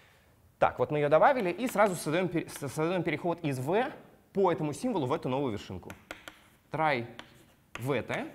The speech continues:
точка to от символа S I равно, ну вот, вот эта вот вершинка.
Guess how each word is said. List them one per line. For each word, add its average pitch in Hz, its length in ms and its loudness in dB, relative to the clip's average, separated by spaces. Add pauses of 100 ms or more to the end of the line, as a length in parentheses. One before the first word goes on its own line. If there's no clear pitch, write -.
(360)
точка 151 340 -2
to 151 380 -2 (600)
от 175 240 0 (180)
символа 131 460 -2
S 127 220 -6
I 123 200 -6 (2250)
равно, 151 480 6
ну 208 140 6
вот, - 360 4
вот 131 160 -2
эта 185 140 0
вот 123 140 -2
вершинка. 101 480 -8